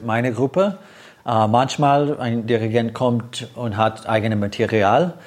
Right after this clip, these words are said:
und dann wir spielen einfach davon. Äh, manchmal, wir spielen von unserem eigenen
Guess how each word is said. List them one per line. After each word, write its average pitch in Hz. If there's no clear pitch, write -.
und 110
dann 104
wir 110
spielen 101
einfach 98
davon. 170
Äh, 110
manchmal, 110
wir 104
spielen 110
von 107
unserem 101
eigenen 95